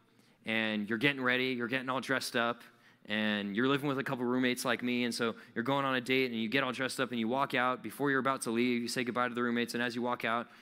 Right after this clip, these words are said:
you picked out your fit just right, and you come out, you're wearing a pink tank top. Pink tank top, um, you're wearing, uh, a ye-,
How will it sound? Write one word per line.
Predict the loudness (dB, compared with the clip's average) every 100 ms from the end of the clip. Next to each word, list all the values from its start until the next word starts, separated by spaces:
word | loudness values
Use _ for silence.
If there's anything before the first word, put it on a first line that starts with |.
| -18
you | -12
picked | -8 -2
out | -2 -2
your |
fit | -8 -4 -6 -4
just | -6 -2
right, | 0 0 -2 -10 -20 -20 -8
and | -4 -2
you | -2
come | -2 0
out, | 0 0
you're | -2
wearing | 0 2 2 2 -2 -8 -20 -20 _ _ _
a | -10
pink | -4 -4 -4
tank | -4 -4
top. | -4 -8 -10 -18 -20 _ _ _ _ _ _ _
Pink | -6 -2
tank | -2 0
top, | 0 0 -2 -10 -20 -20 -20 _
um, | -2 0 0 2
you're | 2
wearing, | 2 2 4 4 2 0 -2 -6 -20 -20 -12
uh, | -8 -8 -8 -12 -18 _ -8
a | -4
ye-, | -2 0